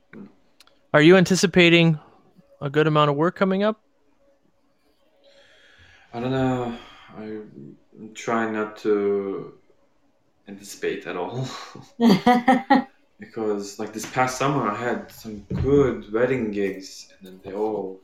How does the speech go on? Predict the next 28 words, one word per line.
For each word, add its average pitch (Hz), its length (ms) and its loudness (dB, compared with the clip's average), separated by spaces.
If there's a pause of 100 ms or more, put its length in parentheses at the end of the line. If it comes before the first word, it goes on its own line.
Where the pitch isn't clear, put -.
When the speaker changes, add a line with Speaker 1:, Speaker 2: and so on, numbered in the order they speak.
(140)
Speaker 1:
canceled. - 480 -20 (300)
And, 107 300 -8
you 117 80 -6
know, 104 280 -6
my 104 220 -8
most, 120 420 -6
like, 104 140 -10 (120)
my, 101 280 -6 (580)
I 110 80 -6
make 117 260 -2
much 117 420 -6 (140)
more 120 240 -2
my, 107 240 -4
you 101 380 -6
know, - 140 -20
money 123 440 -8
on 101 200 -8
weddings - 640 -4 (400)
Speaker 3:
Mm-hmm. 214 380 4 (960)
Speaker 1:
or - 80 -16
private 110 340 -2
parties 101 840 -4 (140)
other 98 160 -10
than, 98 260 -14 (140)
you 107 80 -16
know, 95 60 -16
concerts - 680 -10
or 95 440 -12